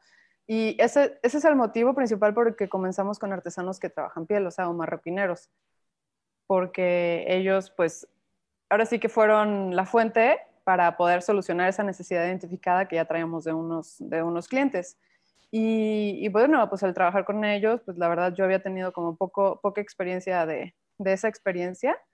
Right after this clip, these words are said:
Bueno, poca experiencia de, de trabajar tan, tan de cerca o tan intensamente con ellos y lo que implica la, los beneficios y ahora sí que las áreas de oportunidad que hay.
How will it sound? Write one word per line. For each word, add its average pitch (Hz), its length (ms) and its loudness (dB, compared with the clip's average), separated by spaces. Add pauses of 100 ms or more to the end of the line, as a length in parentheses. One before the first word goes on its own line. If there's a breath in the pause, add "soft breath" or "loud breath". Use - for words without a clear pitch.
(300)
Bueno, 202 340 -2
poca 240 180 4
experiencia 208 840 2
de, 170 640 0 (880)
de 180 240 -4
trabajar 233 420 2
tan, 262 340 2
tan 247 240 4
de 277 100 4
cerca 240 300 2
o 196 60 0
tan 226 180 2
intensamente 208 600 -4
con 170 180 -8
ellos 170 320 -6
y 160 100 -6
lo 165 160 -4
que 170 100 -6
implica 214 680 0 (380 loud breath)
la, 180 560 4
los 170 420 -2
beneficios 208 640 -2
y 175 200 -2
ahora 175 160 0
sí 190 180 -8
que 180 340 2 (280 loud breath)
las 190 180 -2
áreas 220 220 6
de 214 60 2
oportunidad 185 680 -2
que 185 100 -2
hay. 175 240 2